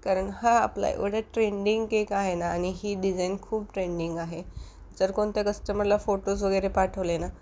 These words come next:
तर त्यातून ते हीच चॉईस करतात. ठीक आहे, तर, अ,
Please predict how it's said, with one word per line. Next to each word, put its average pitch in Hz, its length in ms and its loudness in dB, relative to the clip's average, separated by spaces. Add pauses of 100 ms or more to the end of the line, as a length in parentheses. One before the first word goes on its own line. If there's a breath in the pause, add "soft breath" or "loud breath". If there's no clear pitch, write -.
(280 loud breath)
तर 196 140 0
त्यातून 196 400 2
ते 202 60 2
हीच 214 340 2
चॉईस 170 340 2
करतात. 165 380 -6 (4000 loud breath)
ठीक 202 260 -10
आहे, 269 80 -4 (580)
तर, 185 200 -2
अ, - 180 -2